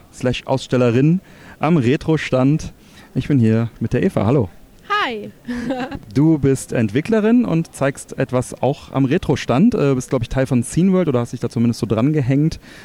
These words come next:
Speaker 1: Erzähl doch mal, was du uns hier präsentierst.
Speaker 2: Ja, also ich bin Solo-Entwicklerin von einem klassischen Retro-Point-and-Click-Adventure.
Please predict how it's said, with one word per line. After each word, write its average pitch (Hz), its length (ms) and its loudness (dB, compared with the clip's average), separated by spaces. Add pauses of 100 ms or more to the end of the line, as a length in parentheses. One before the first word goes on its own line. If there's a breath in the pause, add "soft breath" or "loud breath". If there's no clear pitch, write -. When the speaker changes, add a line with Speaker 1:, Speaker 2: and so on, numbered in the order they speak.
Speaker 1:
Erzähl 117 240 -4
doch 110 100 -2
mal, 110 140 2
was 104 160 -4
du 117 140 2
uns - 360 -2
hier 113 280 2 (320)
präsentierst. 143 560 -2 (340)
Speaker 2:
Ja, 247 320 -8 (100)
also 247 500 -6
ich 247 140 -14
bin 269 180 -6
Solo-Entwicklerin 320 1000 -8
von 254 300 -12
einem 240 180 -10
klassischen 294 640 -10
Retro-Point-and-Click-Adventure. 277 1600 -12